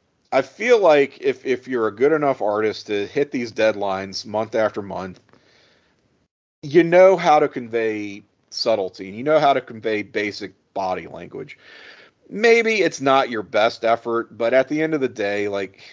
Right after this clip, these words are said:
you're trying to just, you know, get it off to the printers. Um, I, I get that, you know, the deadline is, is looming, and that's gonna,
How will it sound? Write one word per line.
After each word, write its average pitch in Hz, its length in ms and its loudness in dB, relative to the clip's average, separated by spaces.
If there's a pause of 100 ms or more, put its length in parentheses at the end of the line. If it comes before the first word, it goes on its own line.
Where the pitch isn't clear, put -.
(380)
you're 120 120 -6
trying 147 260 2
to 143 80 2
just, 117 320 -4 (460)
you 101 140 -10
know, 98 300 -6 (400)
get 143 160 4
it 139 100 6
off 117 260 4
to 123 80 -6
the 113 100 -4
printers. 95 640 -8 (680)
Um, 104 240 -2
I, 147 220 4
I 147 80 2
get 165 440 0
that, 117 440 0 (560)
you 117 120 -8
know, 104 180 -4
the 104 280 -4 (1000)
deadline 131 640 2
is, 101 240 -8
is 107 180 -6
looming, 160 540 2
and 113 100 -4
that's 107 180 -2
gonna, 101 420 -4